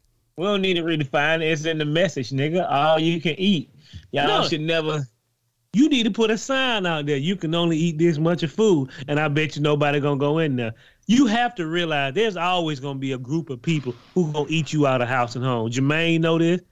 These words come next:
Speaker 2: I know this. Brandon know this. We all have been to, like, all you can eat restaurant. That shit is a scam.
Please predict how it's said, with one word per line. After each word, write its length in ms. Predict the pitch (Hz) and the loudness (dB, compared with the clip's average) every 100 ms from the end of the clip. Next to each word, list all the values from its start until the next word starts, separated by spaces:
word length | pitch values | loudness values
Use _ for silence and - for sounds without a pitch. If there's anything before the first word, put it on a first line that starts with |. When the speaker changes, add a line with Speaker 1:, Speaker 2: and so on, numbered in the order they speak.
| _ _ _ _ - | _ _ _ _ -6
Speaker 2:
I 220 | 139 170 | -4 -2
know 280 | 170 165 170 | -2 -2 0
this. 200 | 170 185 | 0 -2
Brandon 420 | 151 165 180 160 147 | -4 -4 -4 -2 -2
know 140 | 139 | -2
this. 160 | 131 120 | -2 0
We 220 | 202 277 | 0 2
all 320 | 190 220 220 | 2 2 2
have 180 | 190 147 | 0 0
been 200 | 190 190 | -2 -2
to, 100 | 170 | -4
like, 180 | 151 127 | -4 -2
all 200 | 156 160 | -2 -2
you 100 | 151 | -4
can 120 | 143 | -4
eat 140 | 147 | -4
restaurant. 600 | 139 151 151 120 120 120 123 _ _ - | -2 -2 -4 -6 -6 -6 -10 _ _ -2
That 160 | 196 | 0
shit 160 | 190 202 | 2 0
is 120 | 180 | 0
a 40 | 175 | -2
scam. 600 | - - 214 196 135 | -4 -4 -2 -2 -2